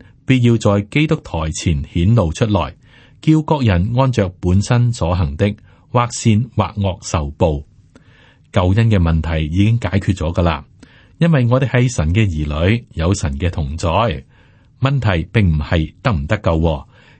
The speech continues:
而係在乎能唔能夠得到賞賜。有一啲人係得唔到獎賞㗎喎。保羅喺哥林多後書嘅五章十一節噉樣講過喎：「我們既知道主是可畏的，所以勸人。」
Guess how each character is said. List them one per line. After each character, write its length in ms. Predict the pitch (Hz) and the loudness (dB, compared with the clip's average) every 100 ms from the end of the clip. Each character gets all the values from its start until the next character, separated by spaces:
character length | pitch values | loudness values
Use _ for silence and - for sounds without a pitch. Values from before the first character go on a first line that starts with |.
| - | -2
而 40 | 107 98 | 2 2
係 140 | 123 120 | 2 2
在 200 | 120 120 | 0 0
乎 300 | 98 85 82 - | 2 0 0 -8
能 200 | - 80 | -4 0
唔 80 | 78 | 2
能 180 | 78 78 | 0 0
夠 180 | 92 92 | 0 0
得 120 | 120 | 0
到 160 | 104 85 | 0 -2
賞 340 | - 76 104 | -2 -2 -2
賜。 400 | - 101 120 - - _ - - - - _ | 0 2 2 -2 -8 _ -20 -20 -20 -20 _
有 120 | 82 | -2
一 20 | 92 | 0
啲 200 | 113 98 | 2 2
人 160 | 69 | 0
係 200 | 71 82 | -4 -4
得 120 | 127 | -2
唔 140 | 101 76 | 0 0
到 100 | 76 90 | 2 0
獎 260 | 87 82 | 2 2
賞 240 | 104 80 95 | 2 0 2
㗎 100 | 98 | 2
喎。 280 | 90 76 - _ _ - - _ _ _ | 2 0 -8 _ _ -20 -20 _ _ _
保 120 | 113 165 | 0 2
羅 280 | 160 85 | 2 2
喺 200 | 82 131 | 2 0
哥 160 | 147 170 | 2 0
林 160 | 104 82 | 2 0
多 160 | 143 | 0
後 160 | 120 98 | 2 0
書 200 | - 131 | 0 0
嘅 220 | 101 92 | 0 0
五 220 | 82 78 | 0 -2
章 200 | 87 101 | 0 0
十 120 | 90 | 0
一 40 | 82 | -2
節 340 | 92 85 78 - | -2 -2 -4 -6
噉 140 | - 85 | -4 0
樣 140 | 87 | 0
講 160 | 87 87 | 0 0
過 120 | 90 | 2
喎： 260 | 90 85 73 - - - _ 104 | 2 0 -4 -14 -20 -20 _ 0
「我 120 | 131 | 2
們 260 | 123 85 | 2 2
既 220 | 92 123 120 | 0 0 0
知 220 | 147 131 | 0 2
道 180 | 104 78 - | 2 0 -4
主 240 | - 85 | -2 0
是 320 | 104 - 82 78 | 0 -2 -4 -4
可 260 | - 80 | -6 -2
畏 220 | 90 80 | 0 0
的， 180 | - 98 - - - - | -2 -4 -6 -20 -20 -20
所 240 | - 92 123 | -6 -2 2
以 220 | 113 90 | 2 0
勸 320 | - 92 80 | 0 0 0
人。」 200 | 76 | -2